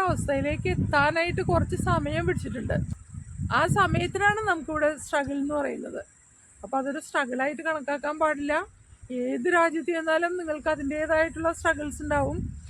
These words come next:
അപ്പൊ അങ്ങനെയുള്ള സ്ട്രഗിൾ ഒക്കെ നമ്മൾ നേരിടാൻ തയ്യാറാവണം. കുറച്ച് ബ്രേവ് ആയിരിക്കണം നമ്മൾ. നമുക്ക് വേണ്ട കാര്യങ്ങൾ നമ്മൾ തന്നെ തീരുമാനിക്കണം. വീട്ടിലെ ആരോടെങ്കിലും നിങ്ങൾക്ക് അഭിപ്രായം ചോദിക്കാം, അച്ഛനോടോ അമ്മയോടോ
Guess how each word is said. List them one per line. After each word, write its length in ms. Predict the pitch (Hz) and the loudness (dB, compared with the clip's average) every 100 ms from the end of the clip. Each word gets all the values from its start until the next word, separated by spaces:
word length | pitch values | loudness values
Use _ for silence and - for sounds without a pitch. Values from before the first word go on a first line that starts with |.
| - - | -10 -8
അപ്പൊ 120 | 233 302 | 0 2
അങ്ങനെയുള്ള 380 | 285 269 302 320 330 | 2 0 0 0 0
സ്ട്രഗിൾ 320 | 339 285 277 311 | 0 0 2 0
ഒക്കെ 120 | 330 330 | 2 0
നമ്മൾ 180 | 330 320 349 | 2 0 2
നേരിടാൻ 420 | 330 330 339 370 403 | 2 2 4 4 2
തയ്യാറാവണം. 680 | 370 349 339 349 349 339 220 - - | 4 6 6 6 4 2 -2 -4 -6
കുറച്ച് 240 | 269 - 359 339 | -6 -4 -4 -2
ബ്രേവ് 360 | 320 285 285 339 | 0 0 0 2
ആയിരിക്കണം 400 | 302 - 277 - - 202 | 2 -2 -8 -8 -6 -6
നമ്മൾ. 180 | - - - - - - - - 285 | -6 -6 -8 -10 -12 -12 -12 -8 -2
നമുക്ക് 300 | 294 302 - 415 | 0 0 2 4
വേണ്ട 160 | 403 403 | 4 4
കാര്യങ്ങൾ 340 | 392 349 330 330 330 330 | 4 2 2 4 4 2
നമ്മൾ 220 | 262 247 294 | 0 0 0
തന്നെ 160 | 302 311 | 0 -2
തീരുമാനിക്കണം. 580 | 302 220 226 - 440 - - - - - - - - 247 | -2 -2 -4 -6 -12 -14 -18 -20 -20 -20 -18 -18 -6 0
വീട്ടിലെ 400 | 311 339 349 415 440 | 2 4 4 6 6
ആരോടെങ്കിലും 560 | 359 349 330 339 339 359 - | 6 2 0 -2 -2 -4 -4
നിങ്ങൾക്ക് 280 | 320 311 302 | -4 -2 -2
അഭിപ്രായം 400 | 269 233 277 285 240 | -2 -2 0 0 0
ചോദിക്കാം, 360 | 220 - - - _ - | -2 -2 -10 -10 _ -14
അച്ഛനോടോ 480 | - 254 247 277 277 - - | -8 -6 -4 -2 -2 -4 -6
അമ്മയോടോ 520 | 254 254 247 247 330 | -4 -4 -4 -4 -2